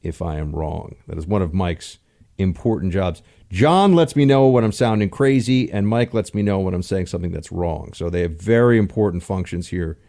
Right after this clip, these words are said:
in the hut. Tyler writes, "Buck, please help. Over the past week, I've been unable to listen to your podcast on iHeart.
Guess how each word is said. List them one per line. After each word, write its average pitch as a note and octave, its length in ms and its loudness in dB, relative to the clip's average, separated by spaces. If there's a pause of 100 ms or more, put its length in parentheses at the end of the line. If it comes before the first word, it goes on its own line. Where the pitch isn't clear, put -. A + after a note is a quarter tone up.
(500)
in E2 140 -4
the D2+ 100 -6
hut. E2 300 -6 (640)
Tyler F#3+ 800 4
writes, A#2 400 0
"Buck, G3+ 540 2
please A3+ 300 2
help. E3 300 4
Over E3 160 4
the D#3+ 80 4
past A3+ 400 2
week, F3 280 6
I've D#3+ 120 4
been D3 140 2
unable G3+ 360 6
to E3+ 60 4
listen F3 200 4
to F#3 40 6
your F#3 80 6
podcast D3+ 680 2
on C3+ 180 2
iHeart. C#3+ 640 4